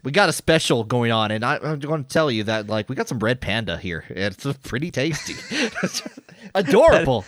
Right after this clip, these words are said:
Speaker 1: but tasty.
Speaker 2: that is a very fine Knoxville Zoo pull,
Speaker 1: <laughs>
Speaker 2: Sean. Knoxville Zoo loves the red pandas.
Speaker 1: Yeah.
Speaker 2: Also,
Speaker 1: Uh,
Speaker 2: folks, if you've never been,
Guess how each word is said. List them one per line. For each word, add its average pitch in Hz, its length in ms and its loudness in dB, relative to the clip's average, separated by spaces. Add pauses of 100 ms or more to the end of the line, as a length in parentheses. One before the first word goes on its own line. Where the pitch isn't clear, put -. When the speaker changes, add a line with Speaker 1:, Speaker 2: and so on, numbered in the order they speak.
(120)
Speaker 1:
but 127 160 0
tasty. 101 120 0
Speaker 2:
that 208 120 8
is 208 140 4
a 170 60 6
very 156 440 6
fine 143 380 4
Knoxville 131 680 4
Zoo 110 380 2
pull, 101 420 2
Speaker 1:
<laughs> - 140 4
Speaker 2:
Sean. 120 300 6 (560)
Knoxville 180 420 0
Zoo 139 380 0
loves 127 540 6
the 113 160 6
red 104 280 4
pandas. 98 460 0
Speaker 1:
Yeah. 160 340 2
Speaker 2:
Also, 170 360 6
Speaker 1:
Uh, 127 40 0
Speaker 2:
folks, 120 360 2
if 123 120 -2
you've 131 140 0
never 135 240 2
been, 107 260 2